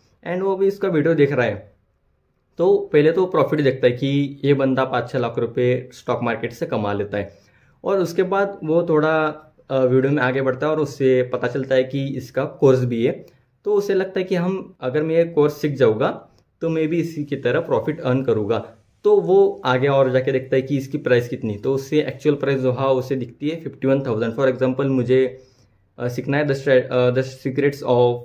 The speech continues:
data reading, तो मुझे ये सीखना है। तो यहाँ मुझे प्राइस कितनी दिख रही है, सपोज मैं बिगिनर हूँ और मैं, मुझे उसका कोर्स अच्छा लगा, मैं उसके प्रॉफिट से इन्फ्लुएंस होके, अ,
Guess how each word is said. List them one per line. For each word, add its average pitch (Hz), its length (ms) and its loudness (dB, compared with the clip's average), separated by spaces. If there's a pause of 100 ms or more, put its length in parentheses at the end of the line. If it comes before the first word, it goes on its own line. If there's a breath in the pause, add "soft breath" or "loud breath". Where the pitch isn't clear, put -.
(400)
data 117 160 -4
reading, 117 320 -2
तो 139 60 -2
मुझे 123 220 2
ये 131 60 2
सीखना 127 240 -6
है। 131 80 -2
तो 165 80 -4
यहाँ 151 220 0
मुझे 156 220 -2
प्राइस 131 260 0
कितनी 131 200 -4
दिख 123 180 -4
रही 143 100 -4
है, 190 100 -6
सपोज 170 340 -2
मैं 175 140 0
बिगिनर 117 280 -2
हूँ 127 140 4
और 127 180 6
मैं, 120 520 -2 (500 soft breath)
मुझे 123 200 0
उसका 139 280 0
कोर्स 135 320 0
अच्छा 127 220 -4
लगा, 127 220 2
मैं 131 140 0
उसके 127 240 -2
प्रॉफिट 131 440 0
से 139 240 -4
इन्फ्लुएंस 131 460 -2
होके, 135 180 -2
अ, 165 300 -4